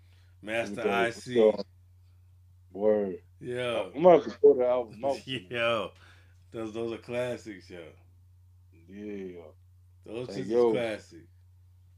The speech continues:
Speaker 2: Yeah. But I, but then again, at the same time, I can't sit up and say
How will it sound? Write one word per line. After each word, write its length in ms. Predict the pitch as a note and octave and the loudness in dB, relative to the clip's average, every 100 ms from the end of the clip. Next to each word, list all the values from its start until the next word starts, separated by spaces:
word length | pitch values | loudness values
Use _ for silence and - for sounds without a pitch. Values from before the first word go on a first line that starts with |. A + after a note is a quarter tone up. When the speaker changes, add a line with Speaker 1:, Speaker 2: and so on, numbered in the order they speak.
| - - - - - | -20 -20 -20 -20 -18
Speaker 2:
Yeah. 380 | F#3+ A#2+ A#2 G#2 F2+ - - - - - - | -6 -2 -2 -2 -8 -20 -20 -20 -20 -20 0
But 100 | B2 | 4
I, 180 | D3 C#3+ C3 | 4 2 -6
but 160 | A#2+ | -6
then 180 | E3 F#3 | 0 0
again, 540 | D#3+ F3+ F#3+ D#3+ A#2+ G#2 | 0 2 2 0 -10 -16
at 140 | C3 A#2+ | -16 -14
the 60 | |
same 280 | - E3+ C3+ | -8 -6 -6
time, 280 | - C#3 B2 | -4 -4 -4
I 60 | |
can't 320 | C#3+ G3 D3 - | -6 -6 -6 -8
sit 180 | D3 | -10
up 160 | B2+ G#2+ | -10 -10
and 100 | G2 | -18
say 360 | - B2 A2 | -12 -10 -8